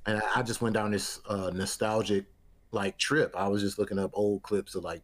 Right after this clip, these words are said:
the original Power Rangers. I was like, "Yo, like, this was, like, dead ass my shit." Like, this was,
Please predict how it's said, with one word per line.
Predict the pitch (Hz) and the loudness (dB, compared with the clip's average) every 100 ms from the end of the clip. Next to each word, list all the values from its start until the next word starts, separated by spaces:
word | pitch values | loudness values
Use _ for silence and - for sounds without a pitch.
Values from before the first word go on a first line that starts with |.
| - | -8
the | 104 | -6
original | 85 107 107 101 | -2 -2 0 0
Power | 104 101 98 | 0 0 2
Rangers. | 98 95 98 95 - - - - - | 0 2 2 2 -2 -16 -20 -20 -6
I | 113 | -2
was | 120 | 0
like, | 110 95 | 0 0
"Yo, | 76 113 180 123 | 0 2 4 4
like, | 92 82 | 2 0
this | 85 117 - | 0 0 0
was, | 95 92 | -2 -2
like, | 95 82 - _ | -4 -6 -8 _
dead | 104 110 | 0 2
ass | 113 107 107 98 | 2 0 -2 -4
my | 90 | -4
shit." | - - 104 127 131 - - | -2 -2 2 4 4 2 -4
Like, | 92 87 78 - _ 117 | -6 -4 -6 -12 _ -4
this | 120 | 0
was, | 113 101 87 80 | 0 0 -4 -10